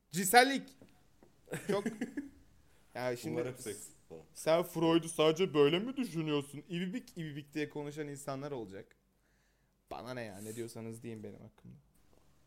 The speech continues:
Speaker 2: Ay ne güzel, keşke konuşsalar ya biraz.
Speaker 1: <laughs> Bizim hakkımızda mı?
Speaker 2: Freud falan.
Speaker 1: Freud
Speaker 2: Bizim
Speaker 1: mu
Speaker 2: hakkımızda da
Speaker 1: konuşsa?
Speaker 2: konuşsalar.
Speaker 1: Ya
Speaker 2: Evet.
Speaker 1: keşke Fro-, aslında keşke Freud'u buraya getirip konuştursak da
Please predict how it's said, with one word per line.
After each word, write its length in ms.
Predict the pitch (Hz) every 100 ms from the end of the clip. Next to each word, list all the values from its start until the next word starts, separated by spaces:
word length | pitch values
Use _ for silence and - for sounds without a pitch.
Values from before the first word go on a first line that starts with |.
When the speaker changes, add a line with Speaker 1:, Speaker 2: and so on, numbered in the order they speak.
| _
Speaker 2:
Ay 140 | 90 95
ne 60 |
güzel, 320 | 98 98 92
keşke 260 | - 90 92
konuşsalar 440 | 92 90 - 90
ya 60 | 92 80 73
biraz. 1300 | 78 - _ _ _ _ _ _ _ - - - - -
Speaker 1:
<laughs> 60 |
Bizim 220 | 190 185
hakkımızda 600 | 240 - - 147 131 120
mı? 140 | 117 208 - _ _ _ _ _ _ - - -
Speaker 2:
Freud 200 | 117 120
falan. 220 | - 120 - - - - 415 - -
Speaker 1:
Freud 220 | 170 170
Speaker 2:
Bizim 120 | 214
Speaker 1:
mu 80 | 165
Speaker 2:
hakkımızda 320 | 151 147 147
da 40 | 160 143
Speaker 1:
konuşsa? 40 | 127
Speaker 2:
konuşsalar. 340 | 117 - 113 - - -
Speaker 1:
Ya 180 | 147 156
Speaker 2:
Evet. 120 | 123
Speaker 1:
keşke 320 | 120 202 - 269
Fro-, 280 | - 196 -
aslında 540 | 139 156 - 202 262
keşke 320 | 233 220 330
Freud'u 500 | 285 214 196 208 269
buraya 200 | 262 202
getirip 360 | 165 156 147 135
konuştursak 720 | 147 139 135 151 139 214 -
da 160 | 302